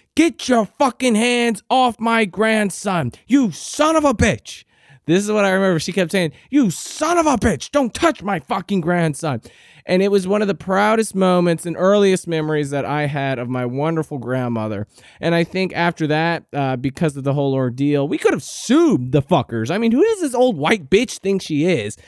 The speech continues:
Gonna put her fucking hands on some five-year-old, six-year-old boy. Like, who the fuck, dude? Man, if I had my sense, I would have tr-, fucking throat punched her. I would have throat punched this bitch.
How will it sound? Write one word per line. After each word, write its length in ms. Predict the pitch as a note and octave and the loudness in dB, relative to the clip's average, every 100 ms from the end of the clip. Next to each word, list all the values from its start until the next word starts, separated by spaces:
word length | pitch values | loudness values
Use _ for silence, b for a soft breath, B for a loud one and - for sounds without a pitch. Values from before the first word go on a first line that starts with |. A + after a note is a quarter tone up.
| b | b
Gonna 160 | D3+ | 0
put 180 | F3 A#3 | 2 2
her 120 | A3 | 2
fucking 420 | E3+ - A#3 F#3+ E3+ | 2 0 0 -2 -4
hands 420 | D#3 F#3 F#3 E3 | -2 0 0 -2
on 160 | D3 | -4
some 280 | C#3+ F3 C3+ B B | -4 -4 -4 B B
five-year-old, 640 | - F3+ F3+ E3+ E3 D#3 C#3 | 0 2 2 4 4 4 2
six-year-old 600 | F#3 - E3+ E3+ C#3+ A2 | -4 -4 0 0 0 0
boy. 320 | C#3+ C3 G#2+ | 0 0 -2
Like, 160 | B2 | -4
who 120 | - A4+ | 0 2
the 160 | G4+ G2+ _ - | 0 -4 _ 0
fuck, 400 | G#3+ - - _ | 2 2 -2 _
dude? 320 | - C3+ G3+ b b b b b | -4 -2 -2 b b b b b
Man, 240 | A#3 C#4+ A#3 | -2 0 0
if 140 | A#3+ | 0
I 160 | A#3+ F#4 | 0 0
had 120 | G4 | 2
my 180 | C4+ F#3+ | 2 0
sense, 380 | - - C4 | -2 -2 -2
I 60 | G3+ | -2
would 160 | F3+ G#3 | -2 -2
have 160 | D3+ | -4
tr-, 140 | - - | -10 -6
fucking 340 | B3+ A#3 G3 | -4 -2 -4
throat 440 | C3+ D3 D#3+ G#3 - | -4 0 2 2 -2
punched 440 | - D#3+ - - | -8 -8 -8 -10
her. 200 | G2+ D3 - _ _ | -12 -12 -18 _ _
I 100 | F#3+ | -2
would 140 | A3+ F#3+ | 0 0
have 120 | A2+ | -4
throat 440 | - D#3+ G3+ A3 | -4 2 2 2
punched 400 | - B2+ G#2 - | -2 -4 -6 -8
this 200 | A2+ G2 | -6 -6
bitch. 540 | C3 - G#2 E2 - | -8 -6 -6 -6 -12